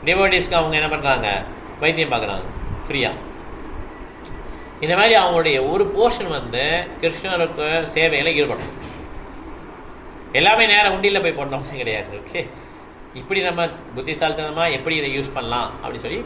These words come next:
நம்ம யூஸ் பண்ணணும். அப்படி யூஸ் பண்ணோம்னா நமக்கு அதுல வந்து, ஆ, இது கிடையாது. ஓகே, இல்லைன்னா நம்ம வந்து பந்தப்படுவோம். ஓகே, அதனால தான் இதுல வந்து ஆறாவது பிரின்சிபல் என்ன சொல்றான்னா, பிரபுபாதர் என்னென்ன உணவு நம்ம படைக்கிறோம், சாப்பிட்றோமோ, அதை வந்து நம்ம கிருஷ்ணருக்கு ஆஃபர் பண்ணிட்டு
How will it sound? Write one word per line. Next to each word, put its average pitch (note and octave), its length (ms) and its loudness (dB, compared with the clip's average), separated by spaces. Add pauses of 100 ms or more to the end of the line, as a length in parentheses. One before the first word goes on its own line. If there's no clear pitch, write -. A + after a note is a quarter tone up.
நம்ம A#2 140 -6
யூஸ் A#2+ 120 -4
பண்ணணும். - 480 -12
அப்படி A#2 280 -2
யூஸ் F#3+ 140 -4
பண்ணோம்னா A#2+ 480 -4 (460)
நமக்கு D3+ 280 -4
அதுல A#2+ 220 0
வந்து, A#2 380 -4 (640)
ஆ, A2+ 140 -2
இது A2+ 180 -2
கிடையாது. F#2+ 300 -2 (440)
ஓகே, B2+ 40 -4
இல்லைன்னா F3+ 480 4
நம்ம C#3+ 240 2 (680)
வந்து C#3 180 -2
பந்தப்படுவோம். A2 600 0 (300)
ஓகே, - 40 -2
அதனால D3+ 260 4
தான் G3 200 6
இதுல D3+ 100 2
வந்து D3 200 4
ஆறாவது E3 380 6
பிரின்சிபல் C3 200 -4
என்ன C3+ 40 -2
சொல்றான்னா, B2+ 540 -2 (200)
பிரபுபாதர் C3 560 0 (1160)
என்னென்ன G#3+ 640 4
உணவு F#3+ 340 6
நம்ம E3+ 260 2 (460)
படைக்கிறோம், C#3+ 760 -2
சாப்பிட்றோமோ, B2 760 -2
அதை C#3+ 240 0
வந்து D#3 320 -2
நம்ம C3+ 200 -4
கிருஷ்ணருக்கு C#3+ 500 -2
ஆஃபர் B2+ 400 -2
பண்ணிட்டு B2 440 0